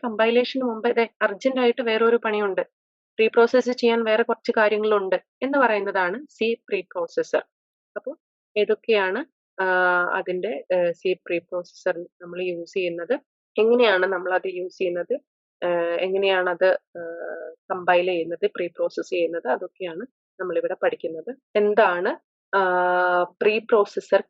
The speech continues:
കമാൻഡ്സ്, ആ, പിന്നെ, ഏഹ്, ഫങ്ഷൻസും മാക്രോസും തമ്മിലുള്ള ഡിഫറൻസ്. അപ്പൊ ഈ മാക്രോസ് എന്ന് പറയുമ്പോൾ നിങ്ങൾക്ക് ഇപ്പം മനസ്സിലാവുന്നില്ല, അതൊന്നും കുഴപ്പമില്ല.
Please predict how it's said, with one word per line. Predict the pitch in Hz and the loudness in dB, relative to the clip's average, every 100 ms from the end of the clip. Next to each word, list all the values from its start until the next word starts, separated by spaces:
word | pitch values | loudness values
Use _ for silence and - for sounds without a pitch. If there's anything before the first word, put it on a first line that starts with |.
| - | 0
കമാൻഡ്സ്, | 196 202 208 170 170 - 277 - _ _ - | 2 6 4 4 -4 -4 -4 -6 _ _ -4
ആ, | 180 175 | 0 2
പിന്നെ, | 175 185 180 175 170 170 165 170 160 _ - | 2 2 0 2 4 4 2 0 -6 _ -4
ഏഹ്, | 175 170 170 170 - | -2 0 0 -2 2
ഫങ്ഷൻസും | 185 196 - 208 175 - 226 | 2 2 2 0 2 -2 -2
മാക്രോസും | 175 175 - 208 202 190 | 0 -2 0 2 2 0
തമ്മിലുള്ള | 175 160 165 165 | 0 2 2 2
ഡിഫറൻസ്. | 170 - 151 135 | 2 0 -2 -4
അപ്പൊ | - _ _ _ - | -14 _ _ _ -4
ഈ | 185 | -2
മാക്രോസ് | 175 160 - 220 220 | 0 -2 -2 2 4
എന്ന് | 240 226 226 214 | 2 0 -2 0
പറയുമ്പോൾ | 190 202 | 0 0
നിങ്ങൾക്ക് | 220 196 190 | 0 -2 -4
ഇപ്പം | - - 254 | -4 0 2
മനസ്സിലാവുന്നില്ല, | 185 170 233 233 208 196 170 | 0 0 2 4 4 2 0
അതൊന്നും | 160 190 208 | 0 -2 -4
കുഴപ്പമില്ല. | 240 202 202 - 220 156 - | -2 -2 0 2 2 2 -6